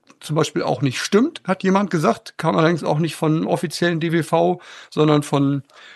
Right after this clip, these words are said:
Hörern und Hörerinnen. Äh, hab am Ende der Folge auch so ein bisschen,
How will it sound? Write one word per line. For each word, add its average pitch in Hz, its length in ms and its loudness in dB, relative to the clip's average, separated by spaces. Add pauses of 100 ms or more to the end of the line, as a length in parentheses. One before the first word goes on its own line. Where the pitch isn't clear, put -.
(240)
Hörern 208 720 2 (100)
und 151 220 -6
Hörerinnen. 202 720 2 (260)
Äh, 151 240 2 (1160)
hab 160 220 -4
am 165 160 2
Ende 180 260 2
der 160 140 4
Folge 165 400 2
auch 151 160 4
so - 120 -6
ein 147 80 -2
bisschen, 147 720 0